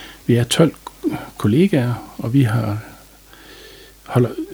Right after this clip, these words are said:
dengang vi var aktive, nu er vi sådan ved at nå pensionsalderen alle sammen, men dengang vi var aktive, der havde vi tre møder om foråret, og tre møder om efteråret,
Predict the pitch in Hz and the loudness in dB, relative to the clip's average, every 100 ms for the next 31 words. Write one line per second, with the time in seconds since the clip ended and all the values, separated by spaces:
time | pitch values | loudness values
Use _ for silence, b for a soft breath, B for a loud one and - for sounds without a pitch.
0 | - 156 147 127 135 101 110 107 101 - | 4 4 6 2 2 0 -4 -2 -4 -6
1 | - - - 101 123 117 107 127 113 120 | -12 -6 -2 2 2 2 2 2 4 4
2 | 104 - 123 120 101 98 131 113 104 101 | 0 0 0 0 -4 -2 0 -2 -4 -6
3 | 92 113 - 110 107 170 160 151 131 123 | -6 -6 -4 -2 0 0 0 0 0 -4
4 | - - - 113 104 101 B B B B | -8 -12 -8 -6 -6 -10 B B B B
5 | - 160 110 - - 170 131 135 151 104 | 0 2 2 -2 2 4 6 4 4 2
6 | 95 - 165 143 131 131 - 127 - 156 | -2 -2 0 0 -4 -8 -10 -8 0 2
7 | 120 139 139 104 143 - 127 123 110 | 4 2 2 0 -2 -4 -4 -4 -8